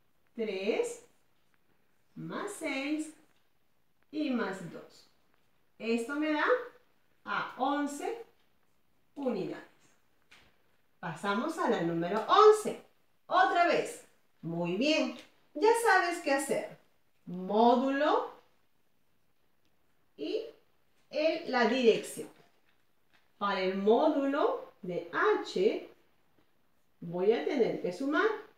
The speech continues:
dos más tres es igual a cinco unidades. Y para el ángulo, cuarenta grados.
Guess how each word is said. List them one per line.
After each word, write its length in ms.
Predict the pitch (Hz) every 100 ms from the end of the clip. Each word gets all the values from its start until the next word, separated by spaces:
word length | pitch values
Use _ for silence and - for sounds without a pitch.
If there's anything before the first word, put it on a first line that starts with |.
| _ _ _ _ _
dos 560 | 180 180 247 440 440 - _ _ _ _ _ _ _ _ -
más 420 | 233 226 220 214
tres 380 | - - - - -
es 240 | 185 -
igual 360 | 165 160 233 440 480 - _ -
a 140 | -
cinco 720 | - 247 285 285 330 427 415 - _ _ _
unidades. 500 | 226 226 180 - - - _ _ _ _ _ _ _ _ _ _ _ _
Y 160 | - -
para 220 | 370 381
el 80 | 359
ángulo, 640 | 285 269 262 269 403 480 - _ _ _ _ _ _ _ _ _ _ _ _ _
cuarenta 720 | 240 220 208 226 233 226 294 480 - - _ _ _ _ -
grados. 400 | 185 180 185